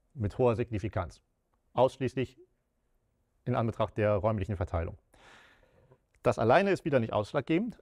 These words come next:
aber diese Struktur sehen wir von der Seite her. Das heißt, wenn die sich bewegen würden, wenn sie rotieren würden, sollte eine Seite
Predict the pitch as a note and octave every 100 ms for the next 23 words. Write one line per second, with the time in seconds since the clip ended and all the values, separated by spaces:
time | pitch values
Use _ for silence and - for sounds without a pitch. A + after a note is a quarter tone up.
0 | - E3+ F#3 E3 D3 C#3+ - C#3+ D#3 C#3
1 | C3+ C3+ C#3 A#2+ A2 A#2 A#2+ F#2 F#2+ -
2 | _ _ _ _ - A2 A#2 - D#3 D#3
3 | C#3 - - - _ _ G#2+ D3 G3+ B2
4 | C3+ C3 B2 A#2+ A2 A2 G3+ F3+ A#2+ C3+
5 | C3+ A#2+ C#3+ C#3 C3+ C3 B2+